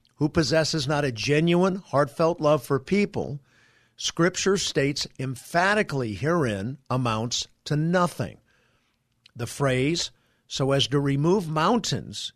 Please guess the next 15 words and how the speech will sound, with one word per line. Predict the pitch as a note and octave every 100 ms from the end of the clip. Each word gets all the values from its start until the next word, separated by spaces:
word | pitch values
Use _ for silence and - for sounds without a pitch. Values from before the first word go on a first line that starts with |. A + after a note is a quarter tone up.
| -
is | A2+
Pauline | - - D3 D3 C3+ C3+
hyperbole, | B2+ D3+ D#3+ - G#3 F3 F3 B2 - _ _ _ -
also | G#2+ - D3+
seen | B2 - C#3+ D3+
in | E3
verse | D3+ A2+ A#2+
seven, | - F3 D3 G#2 A#2+ - _ _ _ _ _
intended | C#3+ B2+ - G3 C4 D3 G2 C#3+ - _
to | - C3
emphasize | C3+ F3+ F#3 G3 - C3+ A2+ C#3 C3+
the | B2
conveyable | B2+ D3 C3 D3 D#3+ E3+ E3 F#3
meaning | E3+ D3 C#3 C#3 F#3
to | F3+ C3 A#2 B2+ E3